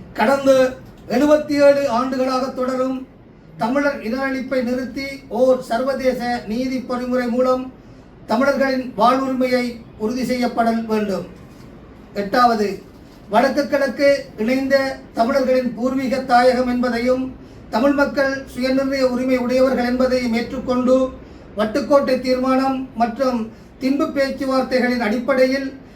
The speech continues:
இறையாண்மை உள்ள தேச அங்கீகாரம் வழங்கப்பட வேண்டும். மேற்கண்ட வ-, விடயங்களை வலியுறுத்தி,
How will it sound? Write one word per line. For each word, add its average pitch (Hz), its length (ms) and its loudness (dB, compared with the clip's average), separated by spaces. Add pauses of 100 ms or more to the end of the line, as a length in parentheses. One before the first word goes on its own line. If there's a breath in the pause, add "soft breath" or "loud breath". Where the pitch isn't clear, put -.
(140)
இறையாண்மை 285 540 4
உள்ள 254 480 0
தேச 254 340 2
அங்கீகாரம் 233 760 2
வழங்கப்பட 220 540 -2
வேண்டும். 185 380 -4 (840 loud breath)
மேற்கண்ட 262 480 2
வ-, 254 540 0
விடயங்களை 262 460 4
வலியுறுத்தி, 262 720 -2